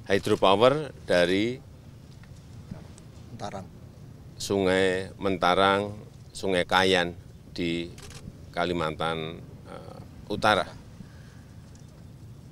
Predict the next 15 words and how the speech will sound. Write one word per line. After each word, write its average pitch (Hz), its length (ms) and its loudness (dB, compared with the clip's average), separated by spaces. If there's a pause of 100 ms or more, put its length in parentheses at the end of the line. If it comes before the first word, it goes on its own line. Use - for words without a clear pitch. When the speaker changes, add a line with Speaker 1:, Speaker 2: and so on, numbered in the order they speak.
(640)
Speaker 1:
Dan 123 400 6
memang 117 640 2
perlu 113 320 0
transisi, 101 720 0
ada 80 240 0
transisinya, 92 800 0
tidak 82 240 -2
langsung 87 480 -2
ke 82 320 -2 (880)
energi 82 460 -6
hijau, 87 180 0
tapi 76 240 -2
ada 78 240 -4
transisinya. 82 720 -4
Tetapi 117 480 0